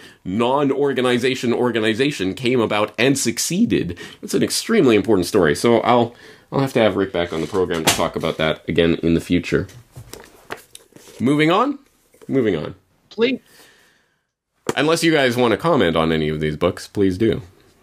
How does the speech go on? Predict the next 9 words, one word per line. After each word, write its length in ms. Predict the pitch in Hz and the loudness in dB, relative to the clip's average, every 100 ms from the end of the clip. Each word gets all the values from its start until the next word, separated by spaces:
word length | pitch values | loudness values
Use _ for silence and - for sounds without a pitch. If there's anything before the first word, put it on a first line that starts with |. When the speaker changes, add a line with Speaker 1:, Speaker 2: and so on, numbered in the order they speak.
| - - _ _ _ _ - - | -20 -20 _ _ _ _ -12 -2
Speaker 1:
Okay. 300 | 95 73 - _ - - | 2 2 0 _ -20 -8
All 100 | - | 0
right. 240 | 120 85 - - | 2 2 -2 -2
Uh, 200 | 131 135 | 0 2
next 280 | 156 185 180 | 2 0 0
one 200 | 170 165 | 0 2
is 380 | - 120 117 - | 2 2 2 0
called 320 | 123 123 104 | 0 2 2
Revolve, 880 | 110 95 147 123 80 71 78 - | 0 2 2 2 0 -4 -8 -18